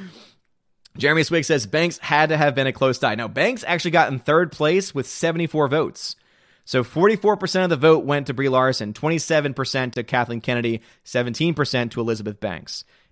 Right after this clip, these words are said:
and then only five percent for Kristen Stewart, which also just makes me happy. For <laughs> it just makes me happy. Seventy B says, "Your production value is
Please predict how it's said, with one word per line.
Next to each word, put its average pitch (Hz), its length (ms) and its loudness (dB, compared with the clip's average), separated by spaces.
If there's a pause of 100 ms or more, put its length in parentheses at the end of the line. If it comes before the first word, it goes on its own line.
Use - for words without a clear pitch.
and 107 160 -8
then 107 80 -4
only 110 160 -4
five 135 400 0
percent 113 340 -6
for - 60 -20
Kristen 107 260 -10
Stewart, - 380 -14
which 127 180 -12
also 180 280 0
just 127 180 -6
makes 113 200 -8
me 101 100 -10
happy. 110 440 -10
For - 260 -10 (240)
<laughs> - 240 -4
it 392 120 -4
just - 200 -4
makes 190 220 -2
me 131 180 -6
happy. 113 340 -10 (480)
Seventy 220 260 4
B 220 100 4
says, 196 280 4
"Your 202 80 6
production 196 460 4
value 190 360 8
is 190 220 6